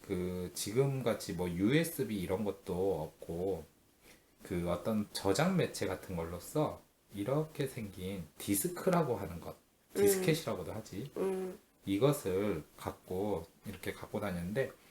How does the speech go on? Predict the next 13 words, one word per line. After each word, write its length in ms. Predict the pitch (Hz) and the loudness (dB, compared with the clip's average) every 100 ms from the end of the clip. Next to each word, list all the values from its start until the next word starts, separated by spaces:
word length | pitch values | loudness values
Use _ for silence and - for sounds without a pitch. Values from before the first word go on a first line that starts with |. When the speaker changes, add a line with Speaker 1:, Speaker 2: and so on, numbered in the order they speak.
| - - _ _ | -20 -20 _ _
Speaker 1:
이때 320 | 120 117 160 156 | -8 0 4 6
당시에 680 | 143 127 - 117 113 104 | 4 0 -2 2 2 2
그 600 | - 92 90 87 85 85 80 | -2 -2 0 0 -2 -4 -6
이제 280 | 85 85 - _ _ _ _ _ _ _ _ _ - - _ _ _ _ _ _ _ - | -8 -8 -12 _ _ _ _ _ _ _ _ _ -18 -18 _ _ _ _ _ _ _ -8
디스켓도 540 | 107 - - - 95 | -6 -6 -4 -4 -4
종류가 440 | - 98 113 123 92 | -6 -2 0 0 -2
여러 140 | 87 | -4
가지가 200 | 92 82 | -8 -10
있었는데, 320 | - 87 - | -10 -10 -10
투에이치디라고 840 | - 220 226 - 143 120 107 98 92 | -2 0 0 0 -2 -2 -2 -2 -6
하는 200 | 101 87 | -6 -8
것을 220 | - - | -8 -8
쓰면은 560 | - 147 117 139 110 | -4 -2 -2 -4 -6